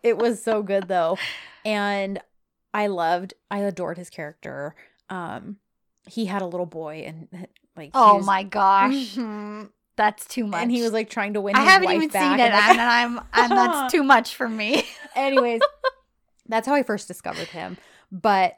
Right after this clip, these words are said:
Speaker 1: you can find him in other things too. He's even there. He has a D Z on Netflix.
Speaker 2: Yeah.
Speaker 1: Um, so you guys
Speaker 2: Vampire
Speaker 1: can,
Speaker 2: one.
Speaker 1: yes, you guys can,
Speaker 2: Immortals.
Speaker 1: yes, you guys can watch more of him,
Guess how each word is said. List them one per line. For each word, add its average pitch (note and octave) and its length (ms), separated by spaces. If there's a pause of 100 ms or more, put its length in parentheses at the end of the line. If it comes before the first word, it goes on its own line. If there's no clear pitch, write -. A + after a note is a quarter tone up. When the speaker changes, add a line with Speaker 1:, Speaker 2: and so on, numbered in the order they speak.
Speaker 1:
you G3+ 180
can B3+ 160
find B3+ 200
him A#3+ 80
in F#3+ 80
other E3 140
things D#3 240
too. F#3 160
He's A3+ 240
even B3+ 340
there. G#3+ 160
He - 160
has A3+ 140
a A#3+ 40
D G#3 140
Z G#3+ 140
on A#3+ 100
Netflix. G#3 580
Speaker 2:
Yeah. G#3+ 280
Speaker 1:
Um, F#3+ 400
so G3 120
you F#3+ 60
guys G3 240
Speaker 2:
Vampire G#3+ 280
Speaker 1:
can, E3+ 100
Speaker 2:
one. F3+ 240
Speaker 1:
yes, F#3 280
you G3 80
guys G3 120
can, F3 100
Speaker 2:
Immortals. G3+ 360
Speaker 1:
yes, - 440
you A3 60
guys G#3 180
can A3+ 160
watch F#3+ 240
more F3 160
of F3+ 120
him, F3 320